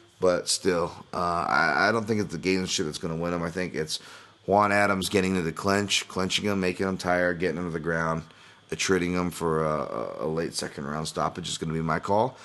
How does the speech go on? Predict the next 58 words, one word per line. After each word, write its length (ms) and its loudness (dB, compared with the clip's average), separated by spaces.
But 180 4
would 180 4
I 120 4
be 120 -2
surprised 640 2
if 60 -4
he 40 -2
already 280 4
just 180 -4
ices 360 2
ass 260 4
in 100 0
the 60 0
first? 440 0
Like, 220 -4
nah, 360 -2
I 40 0
wouldn't 260 2
be 80 -6
surprised. 600 -4
Uh, 280 4
I'm 140 6
actually 260 2
staying 180 2
away 220 4
from 160 -4
this 160 0
fight 240 4
unless, 240 -2
like, 80 -2
a, 100 -2
unless 180 0
they 100 0
put 160 0
a 40 0
plus, 460 2
a 100 -2
number 460 0
next 220 -6
to 60 -10
the 60 -4
guy 220 2
I'm 100 0
picking. 360 0
Uh, 300 4
but 140 0
the 100 0
number, 260 4
unfortunately, 560 0
on 60 -4
the 40 0
guy 160 6
I'm 80 2
picking 300 -2
seems 280 -2
to 60 -8
go 260 0
up. 340 0